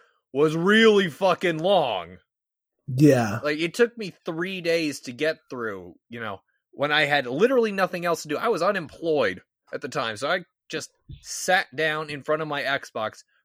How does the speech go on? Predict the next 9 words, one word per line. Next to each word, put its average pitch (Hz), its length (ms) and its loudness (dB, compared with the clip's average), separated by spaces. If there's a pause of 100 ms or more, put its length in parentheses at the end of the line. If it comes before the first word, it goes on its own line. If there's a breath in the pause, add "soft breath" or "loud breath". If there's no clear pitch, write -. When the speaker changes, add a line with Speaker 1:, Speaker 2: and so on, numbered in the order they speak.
Speaker 1:
for, 117 100 -6
like, 104 240 -4 (480)
five 208 360 2
hours, 139 440 0
three 214 240 -6
days 185 240 -4
in 165 80 -8
a 165 60 -6
row. 127 320 -2